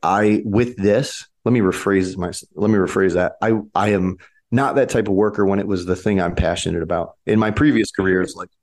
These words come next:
yeah, let me, let me mess around all day at work, right? Message boards, Facebook, whatever. But this was like,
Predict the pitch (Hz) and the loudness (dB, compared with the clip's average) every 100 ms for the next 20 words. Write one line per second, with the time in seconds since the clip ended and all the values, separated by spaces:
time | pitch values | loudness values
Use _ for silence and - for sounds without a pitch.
0 | _ _ 101 87 - 110 123 117 117 120 | _ _ -2 -2 -2 0 0 0 0 2
1 | 110 104 95 90 85 87 87 87 90 - | 2 0 0 0 0 0 -2 0 0 0
2 | 76 - - 82 76 - - - _ - | -2 -4 -2 0 -2 -6 -20 -20 _ -4
3 | 127 98 95 92 101 92 95 95 92 92 | -2 -2 -6 0 0 2 0 0 0 -2
4 | 92 90 78 - _ _ _ _ _ - | -2 0 -2 -4 _ _ _ _ _ -6
5 | 104 117 156 127 92 76 - - | -2 0 0 2 2 0 -4 -14